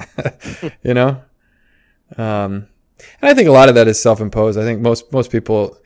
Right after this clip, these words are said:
I mean, there's people that are the mothers of, of many children, some of whom are special needs or, you know, medical issues, and, and they don't seem to be constantly run ragged and miserable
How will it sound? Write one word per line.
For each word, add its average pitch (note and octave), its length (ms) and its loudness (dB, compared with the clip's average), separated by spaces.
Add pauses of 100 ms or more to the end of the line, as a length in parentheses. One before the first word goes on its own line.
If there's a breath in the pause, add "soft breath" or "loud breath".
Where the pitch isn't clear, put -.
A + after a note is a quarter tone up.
(360 soft breath)
I D#3 40 -6
mean, E3 80 0
there's D#3 120 0
people D#3+ 360 2
that B2+ 120 4
are A2 240 2 (240)
the A2+ 80 -8
mothers A2+ 380 -2
of, G#2 260 -10 (440)
of G#2 360 -10 (880)
many D3 260 4
children, A2+ 440 -4
some A#2 200 -4
of G#2+ 120 -2
whom A2+ 160 -4
are G2+ 80 -6
special G#2+ 340 -6
needs A2 360 -4
or, F2+ 140 -12 (140)
you G2+ 100 -14
know, F#2 140 -14
medical G#2+ 640 -6
issues, G#2+ 380 -10
and, G2 120 -14 (540 soft breath)
and G#2 160 -10
they A2 120 0
don't A#2 240 -2
seem A#2+ 340 -4
to G#2 100 -10
be G#2 720 -6 (280)
constantly A2 580 -8
run G2+ 280 -8
ragged G2 380 -6
and F#2+ 160 -12
miserable F#2+ 600 -12